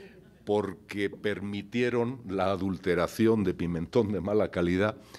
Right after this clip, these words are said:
con aceite de pimentón y el Gran Ganón,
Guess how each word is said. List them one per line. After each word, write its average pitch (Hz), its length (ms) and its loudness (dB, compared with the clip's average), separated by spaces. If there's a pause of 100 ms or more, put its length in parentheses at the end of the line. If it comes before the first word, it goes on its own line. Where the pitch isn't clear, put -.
(520)
con 92 200 4
aceite 117 520 8
de 80 100 2
pimentón 85 800 4 (720)
y 95 80 6
el 90 100 6
Gran 101 300 8
Ganón, 101 500 6